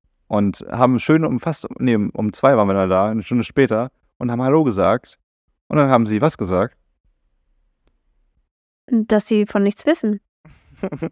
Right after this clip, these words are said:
Speaker 1: Ja, absolut. Ja, genau das, was ich mir schon vorgestellt hab. Das ist eine Situation, die in meinem Kopf schon genauso ablaufen.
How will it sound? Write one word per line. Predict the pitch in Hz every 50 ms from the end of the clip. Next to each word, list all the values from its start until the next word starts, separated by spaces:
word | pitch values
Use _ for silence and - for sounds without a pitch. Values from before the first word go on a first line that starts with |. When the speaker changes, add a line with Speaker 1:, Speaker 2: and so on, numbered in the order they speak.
| - - 160 - 135 - - _ - _ _ _ _ _ _ _ _ _ _ _ _ - 190 - - _ _ _
Speaker 1:
Ja, | - 69 -
absolut. | - - 110 - - 120 110 104 104 104 110 107 - - _ _ _ _ _ - -
Ja, | - 123
genau | 120 127 127
das, | 139 135 -
was | 143 120
ich | 120
mir | 131 123
schon | - 104
vorgestellt | - 107 101 101 104 - - 104 92 85
hab. | 92 90 87 - _ _ _ _ -
Das | - 131 123
ist | 156 143 -
eine | 156 135 123
Situation, | 107 117 120 117 120 101 - - 131 131 127
die | 113
in | 110
meinem | 110 110 113 107
Kopf | - 117 98 -
schon | - 104 101
genauso | 101 104 104 104 101 104 92
ablaufen. | 92 85 95 92 92 92 85 87 90 85